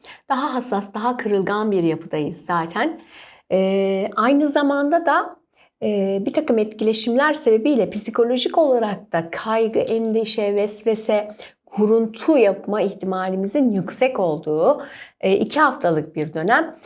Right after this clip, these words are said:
E, bu nedenle biraz daha kalbimizi ferah tutmaya çalışmakta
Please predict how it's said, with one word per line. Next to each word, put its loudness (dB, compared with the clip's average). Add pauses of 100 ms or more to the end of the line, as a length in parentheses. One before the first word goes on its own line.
(300)
E, 4
bu 6
nedenle 2
biraz 2
daha 2
kalbimizi 2
ferah 0
tutmaya -2
çalışmakta -2